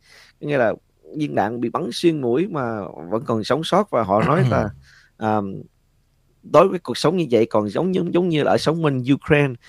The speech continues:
Speaker 1: là không biết cái cuộc sống họ bị ăn đạn lạc lúc nào cũng không hay.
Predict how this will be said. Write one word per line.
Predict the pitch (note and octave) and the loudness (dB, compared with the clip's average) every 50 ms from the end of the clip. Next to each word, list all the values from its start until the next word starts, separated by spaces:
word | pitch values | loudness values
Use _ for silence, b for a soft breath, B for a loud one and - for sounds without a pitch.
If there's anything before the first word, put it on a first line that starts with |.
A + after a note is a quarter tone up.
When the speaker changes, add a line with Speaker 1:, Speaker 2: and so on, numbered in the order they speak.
| B B B B B B | B B B B B B
Speaker 1:
là | - A2 A2 G#2+ | 4 4 4 4
không | - - C3 C#3 D#3 | 4 0 0 2 2
biết | G#3 | 2
cái | A3 - - | 2 0 -2
cuộc | - A#2 - | -2 -2 0
sống | - C#3+ D#3 F3+ F3+ | 0 -2 -2 0 0
họ | C3 G2+ G2+ G#2+ | 2 4 4 4
bị | G2 G#2+ G#2 | 2 0 0
ăn | - A#2+ C3 B2 A2+ | 0 -2 -4 -2 -4
đạn | F#2+ G2 G2 F2+ | -4 -2 -2 -2
lạc | E2+ F2 - - | -2 -2 -2 -4
lúc | - - - | -6 -4 -4
nào | D3+ C3 A2+ G#2+ G2 | -2 -2 -2 -2 -2
cũng | - - A2 | -4 -8 -10
không | - C#3 C#3 C3 | -8 -8 -6 -2
hay. | C3 B2+ B2 B2 G#2+ | 0 0 0 0 -2